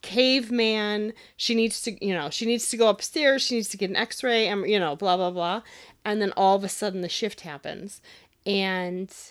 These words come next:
he tries to help her, like, pull her out of this.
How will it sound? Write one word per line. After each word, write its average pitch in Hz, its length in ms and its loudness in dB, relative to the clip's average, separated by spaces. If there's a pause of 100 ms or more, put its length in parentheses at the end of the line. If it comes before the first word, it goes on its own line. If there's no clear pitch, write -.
(120)
he 220 180 -2
tries 202 720 -2
to 170 500 -2 (880)
help 339 280 2
her, 185 160 -2
like, 175 260 -4
pull 269 240 2
her 240 100 0
out 202 200 -2
of 247 100 -6
this. 320 340 0